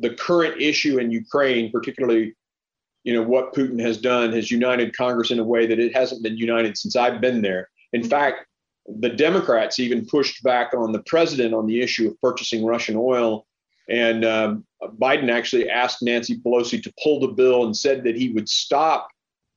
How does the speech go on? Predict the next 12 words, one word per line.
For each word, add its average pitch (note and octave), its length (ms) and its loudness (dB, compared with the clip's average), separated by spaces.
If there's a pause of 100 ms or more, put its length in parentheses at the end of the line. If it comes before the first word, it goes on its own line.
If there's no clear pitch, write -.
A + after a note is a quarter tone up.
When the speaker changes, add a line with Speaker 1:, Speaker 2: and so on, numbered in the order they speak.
(180)
Speaker 1:
the A2+ 160 -2
purchases, D3 580 2
but A#2 240 0
Pelosi C#3 480 2
said, A2+ 260 0 (140)
"Uh-uh, A#2 320 -2
sorry, C#3 420 4
we're C3 180 0
doing C#3+ 220 4
it A#2+ 100 0
anyway." G#2 600 2 (340)
And, A2+ 300 -2